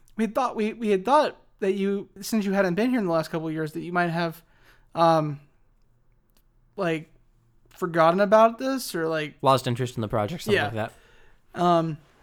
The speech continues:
Speaker 2: And
Speaker 1: but
Speaker 2: they
Speaker 1: yeah.
Speaker 2: mentioned that, um, they mentioned the master who, the Jedi master who ordered it on
Speaker 1: Sifo Dyas.
Speaker 2: because the Senate asked him to, and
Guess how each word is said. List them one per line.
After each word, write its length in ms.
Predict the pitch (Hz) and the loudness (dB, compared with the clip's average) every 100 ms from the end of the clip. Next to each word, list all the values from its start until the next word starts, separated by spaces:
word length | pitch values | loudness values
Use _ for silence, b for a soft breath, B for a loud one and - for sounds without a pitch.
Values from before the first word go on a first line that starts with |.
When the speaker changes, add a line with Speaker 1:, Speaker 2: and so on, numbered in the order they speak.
| b b b b b _ _ - | b b b b b _ _ -6
Speaker 2:
And 140 | 180 160 | 0 4
Speaker 1:
but 40 | |
Speaker 2:
they 60 | 165 | 4
Speaker 1:
yeah. 40 | 170 | 4
Speaker 2:
mentioned 680 | 165 170 165 170 165 165 | 2 0 -2 -2 0 0
that, 400 | 160 160 156 - _ _ _ _ _ - | 2 2 0 -6 _ _ _ _ _ 0
um, 560 | 156 151 147 143 139 135 _ _ - | 4 6 4 0 -2 -6 _ _ -2
they 80 | |
mentioned 300 | 165 170 165 | -2 0 0
the 40 | 143 | 0
master 400 | 135 135 - 131 | 2 0 -2 -2
who, 280 | 135 135 - | -2 -2 -2
the 120 | 131 | -2
Jedi 220 | 123 123 | 2 2
master 280 | 117 110 - | 2 0 -2
who 60 | 113 | -8
ordered 360 | - 165 160 120 | -2 0 0 -2
it 140 | 120 - | -4 -2
on 180 | 120 117 | -2 -2
Speaker 1:
Sifo 400 | 123 208 214 190 | -4 -2 -2 0
Dyas. 680 | 170 143 147 - - - - | 2 0 -4 -12 -18 -20 -8
Speaker 2:
because 360 | 135 139 123 117 | -6 0 -2 -2
the 100 | 120 | -4
Senate 420 | 135 117 117 - - | -2 -2 -2 -8 -4
asked 260 | 131 143 | -4 -2
him 80 | 120 | -8
to, 260 | 107 110 107 b b b b _ - | -6 -6 -6 b b b b _ -4
and 760 | 139 135 139 135 131 131 135 | 0 0 0 -2 -2 -4 -8